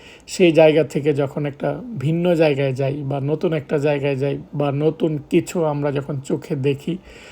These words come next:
সেটা কিন্তু আমাদের একটা ভালো লাগা কাজ করে। এখানে দেখুন যে হর্স, আহ, অর্থাৎ ঘোড়া, আমেরিকানদের কিন্তু বাড়ির সামনে এরকম অনেকেই, আহ, ঘোড়া লালন পালন করে। আমাদের যেমন গরু থাকে,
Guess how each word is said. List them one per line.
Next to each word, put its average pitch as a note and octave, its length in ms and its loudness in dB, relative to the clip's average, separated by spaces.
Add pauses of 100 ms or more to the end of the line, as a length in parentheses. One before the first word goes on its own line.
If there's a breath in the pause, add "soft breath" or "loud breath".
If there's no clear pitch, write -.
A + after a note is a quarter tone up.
(120)
সেটা G#3+ 240 4
কিন্তু F#3+ 220 0
আমাদের D#3+ 280 4
একটা D3+ 200 -2
ভালো C#3+ 260 0
লাগা C#3+ 200 -2
কাজ C3+ 280 -8
করে। - 240 -10
এখানে F#3 280 4
দেখুন E3 480 -2
যে C#3+ 280 -2 (380 soft breath)
হর্স, - 540 4
আহ, D#3 180 0
অর্থাৎ D3 300 0
ঘোড়া, D#3 320 2
আমেরিকানদের D#3+ 640 0
কিন্তু D#3 220 -2
বাড়ির D#3 260 4
সামনে D3 320 -2
এরকম D3+ 460 -2
অনেকেই, D#3 440 -2 (480 loud breath)
আহ, C#3 420 -2
ঘোড়া D#3 440 4
লালন D3+ 320 4
পালন C#3+ 260 0
করে। C#3+ 320 -6
আমাদের D3 340 -2
যেমন D3 280 -4
গরু E3 280 2
থাকে, D3+ 380 -4